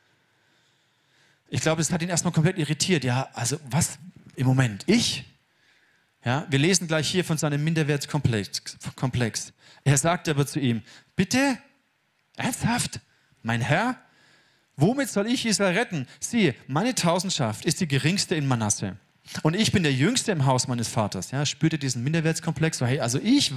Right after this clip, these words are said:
wer, wer bin ich schon? Ich habe nicht eine Historie vorzuweisen von Erfolgen, von Siegen,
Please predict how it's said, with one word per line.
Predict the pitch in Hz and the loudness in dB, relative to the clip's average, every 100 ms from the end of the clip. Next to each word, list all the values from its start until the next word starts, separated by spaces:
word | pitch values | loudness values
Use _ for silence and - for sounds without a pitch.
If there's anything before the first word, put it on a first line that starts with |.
| 120 120 | -4 0
wer, | 160 147 | 0 2
wer | 156 | 0
bin | 180 233 | 2 0
ich | - | -2
schon? | 131 110 - - - | -2 -4 -6 -8 -2
Ich | 147 | 0
habe | 156 165 | 2 2
nicht | 202 202 | 0 2
eine | 175 165 | 0 2
Historie | 151 - 175 208 175 175 | 0 0 2 2 2 0
vorzuweisen | - 160 185 - 131 127 160 190 | 0 0 0 0 2 2 2 0
von | 160 151 | -2 -4
Erfolgen, | - 139 127 143 131 123 113 104 _ - - - - - | -4 0 0 0 0 0 0 -4 _ -20 -20 -20 -20 -8
von | - 127 123 | 2 2 2
Siegen, | - - 175 214 180 180 160 139 113 | -4 0 4 4 4 2 4 2 0